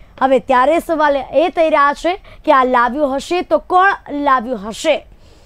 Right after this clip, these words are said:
તો ઉપરાંત અહીંયા મીડિયાના અહેવાલ પ્રસારિત થયા બાદ ક્રાઇમ બ્રાન્ચની ટીમ તપાસ માટે દોડી આવી છે.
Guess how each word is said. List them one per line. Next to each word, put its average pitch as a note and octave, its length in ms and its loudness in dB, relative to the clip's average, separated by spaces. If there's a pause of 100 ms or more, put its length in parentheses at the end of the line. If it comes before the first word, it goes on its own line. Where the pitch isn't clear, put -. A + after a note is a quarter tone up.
(520)
તો C#4+ 60 2
ઉપરાંત D4+ 500 0
અહીંયા D#4 880 2 (420)
મીડિયાના C4 580 0
અહેવાલ C4 400 2 (180)
પ્રસારિત B3 520 -4
થયા C#4+ 220 2
બાદ C#4+ 320 0
ક્રાઇમ C4+ 200 0
બ્રાન્ચની C4 340 -2
ટીમ F#4+ 300 -2
તપાસ C#4 500 -2
માટે B3+ 260 -4
દોડી A3 280 -6
આવી G#3 200 -6
છે. - 200 -10